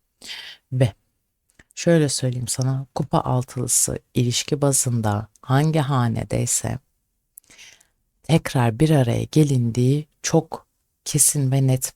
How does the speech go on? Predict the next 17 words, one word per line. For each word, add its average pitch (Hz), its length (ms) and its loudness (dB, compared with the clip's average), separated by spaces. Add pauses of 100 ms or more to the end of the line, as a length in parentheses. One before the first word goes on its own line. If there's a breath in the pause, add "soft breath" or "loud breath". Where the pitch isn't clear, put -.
Ben 139 200 2
bunu 127 180 0
her 151 120 2
seferinde 120 520 -4
deneyimlemişimdir. 120 1120 -4 (920)
Ve 233 80 2
şu 247 200 0
an 165 320 2 (360)
diğer 226 240 0
kartlarda 135 460 -2
üçer, - 400 -6
üçer 175 360 -2
tane 123 340 -2
alacağım. 147 640 -4 (2250)
Adım 139 360 -4
atacağını 139 960 0
öğrendik. 127 600 0